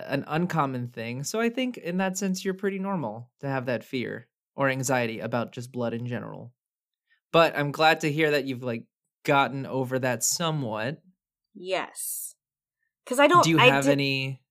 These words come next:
Speaker 2: You
Speaker 1: Go ahead.
Speaker 2: I didn't, I didn't really feel anything as much. I was like, "Oh my God, the needle is still in my fucking arm." <laughs> It's still
Speaker 1: <laughs>
Speaker 2: there. It's still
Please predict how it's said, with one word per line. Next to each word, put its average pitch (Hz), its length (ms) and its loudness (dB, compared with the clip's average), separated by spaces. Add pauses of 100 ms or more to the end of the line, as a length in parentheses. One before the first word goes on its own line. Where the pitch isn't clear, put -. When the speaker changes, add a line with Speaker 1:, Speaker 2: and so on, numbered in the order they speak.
(240)
Speaker 2:
You 220 140 2
Speaker 1:
Go 147 60 4
ahead. 123 260 0 (180)
Speaker 2:
I 247 100 10
didn't, 339 280 2
I 240 100 2
didn't 285 200 0
really 254 240 -2 (160)
feel 240 360 0
anything 175 480 -6
as 151 160 -12
much. 139 340 -12
I 214 100 0
was 233 80 0
like, 247 180 2
"Oh 254 140 4
my 247 180 4
God, 220 400 10
the 226 80 6
needle 240 380 4
is 233 180 2
still 240 320 6
in 233 140 6
my 226 180 4
fucking 262 520 6
arm." 233 540 10
<laughs> 381 100 8 (420)
It's - 320 6
still 466 460 10
Speaker 1:
<laughs> - 0 -
Speaker 2:
there. 415 580 10 (520)
It's 359 200 0
still 415 300 6